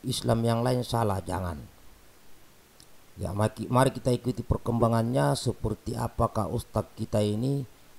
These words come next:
Ustadz Firanda disebut, eh, radikal, saya juga belum memahami. Yang jelas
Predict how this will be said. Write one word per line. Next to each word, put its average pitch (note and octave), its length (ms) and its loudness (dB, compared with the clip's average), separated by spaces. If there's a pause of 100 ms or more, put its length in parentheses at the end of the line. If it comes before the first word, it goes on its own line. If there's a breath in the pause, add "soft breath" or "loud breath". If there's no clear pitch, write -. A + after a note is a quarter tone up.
(240)
Ustadz G2+ 400 -2
Firanda A2 400 2
disebut, G2+ 640 -2
eh, G2+ 160 0
radikal, A#2 560 -2 (160)
saya G#2 240 -4
juga F#2+ 220 0
belum F#2+ 400 2
memahami. A#2 680 4 (260)
Yang F#2+ 220 2 (100)
jelas G#2 200 4